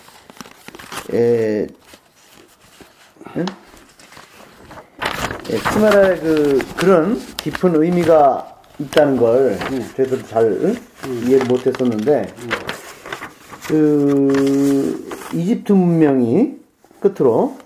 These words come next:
Speaker 2: 음.
Speaker 1: 이집트 문명이 스콜라 철학에 영향을 미친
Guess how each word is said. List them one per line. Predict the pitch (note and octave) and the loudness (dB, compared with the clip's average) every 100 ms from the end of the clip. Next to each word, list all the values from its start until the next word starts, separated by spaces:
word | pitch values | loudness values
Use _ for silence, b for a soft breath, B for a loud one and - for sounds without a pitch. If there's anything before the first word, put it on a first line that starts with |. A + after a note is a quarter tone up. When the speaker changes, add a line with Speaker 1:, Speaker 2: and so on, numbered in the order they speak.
| - | -18
Speaker 2:
음. | A#2+ A2 _ - | -18 -18 _ -8
Speaker 1:
이집트 | D3 E3+ | -2 0
문명이 | E3+ D#3+ E3 G3+ - | 2 2 2 0 -6
스콜라 | - - A#3 G#3+ | -8 0 2 4
철학에 | G#3+ G3 F3+ E3+ | 2 2 4 4
영향을 | D3+ E3 E3 | 4 4 0
미친 | D#3 C#3+ - G#3+ A#3+ C4 | -2 -4 -2 2 2 0